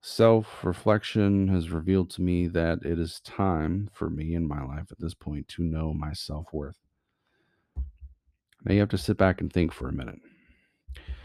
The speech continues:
'cause this is a part of the show that gets really, really personal with yourself. So, if you got any meaningful pictures, or if you're looking into a mirror like I am right now,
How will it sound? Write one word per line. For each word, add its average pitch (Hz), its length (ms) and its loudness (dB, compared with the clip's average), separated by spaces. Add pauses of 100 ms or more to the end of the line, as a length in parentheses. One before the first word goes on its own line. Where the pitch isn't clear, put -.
(280)
'cause 98 160 2
this 120 200 6
is 113 100 8
a 92 40 2
part 95 240 6
of 80 60 4
the 80 80 4
show 85 380 4
that 85 160 -2
gets - 240 2
really, 107 840 8
really 95 500 6
personal 82 640 -2 (1040)
with 82 160 -2
yourself. - 460 -6 (1200)
So, - 300 0 (420)
if - 80 -20
you - 60 -18
got 80 120 -2
any 76 120 -4
meaningful 85 440 0
pictures, 127 1040 4
or 85 140 0
if 78 120 -4
you're 87 100 2
looking 85 220 -2
into 82 260 0
a 80 40 0
mirror 101 360 2
like 92 200 -2
I 120 180 2
am 110 260 2
right 92 200 2
now, 92 420 2